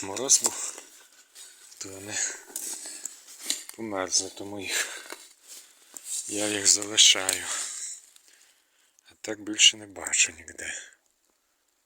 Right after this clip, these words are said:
Тільки отой кущик. Ну, ще може там, аж там горі, але вже щось неохота тут додертися.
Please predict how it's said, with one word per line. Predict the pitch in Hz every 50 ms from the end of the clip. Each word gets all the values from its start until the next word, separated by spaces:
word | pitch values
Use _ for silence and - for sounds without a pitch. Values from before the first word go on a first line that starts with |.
| _ _ _ _ _ _ _ _ _
Тільки | - - 98 95 - - 104
отой | 98 - - 107 101
кущик. | - - - 98 92 - - - - - - - - - - - - - - - - - - - - - - - - - - _ _ - - - - - - -
Ну, | 123 135 - -
ще | - - - - 135
може | 131 131 131 123 123 120
там, | - - 131 117 - - - - - - - _ _ _ _ _ _ _ _ _ _ _ _ _ _ _ _ - - _ _ _ _ - -
аж | - - -
там | 139 131 110
горі, | 113 127 139 151 151 135
але | 107 101 110 113
вже | 110 110 110 110 104 - - - - _ _ _ _ _ _ _ _ _ _ _ _ _ _ _ _ _ _ _ _ _ _ _
щось | - - - - - -
неохота | 113 110 107 98 - - 98 - - -
тут | - - 95 87
додертися. | 85 90 85 90 117 127 127 - - - - - - -